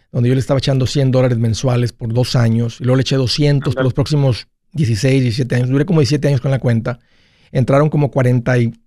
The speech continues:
Speaker 1: un mil dólares de inversión, y se, y yo retiré hace como año y medio, en enero del año pasado,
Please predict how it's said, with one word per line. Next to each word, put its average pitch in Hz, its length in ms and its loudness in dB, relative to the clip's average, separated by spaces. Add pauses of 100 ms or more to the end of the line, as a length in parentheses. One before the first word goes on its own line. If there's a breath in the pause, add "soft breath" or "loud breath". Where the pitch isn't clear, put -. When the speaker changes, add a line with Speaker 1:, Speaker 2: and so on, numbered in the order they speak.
(140)
Speaker 1:
un 131 240 2
mil 147 260 2
dólares 135 460 2
de 120 60 0
inversión, 127 680 -2 (260)
y 135 100 -2
se, 139 120 -2 (120)
y 139 120 2
yo 139 360 2
retiré 139 760 0
hace 135 180 -4
como 123 240 0
año 139 160 0
y 147 80 0
medio, 123 520 0 (180)
en 123 160 -6
enero 123 300 2
del 139 100 0
año 139 180 -2
pasado, 131 540 -2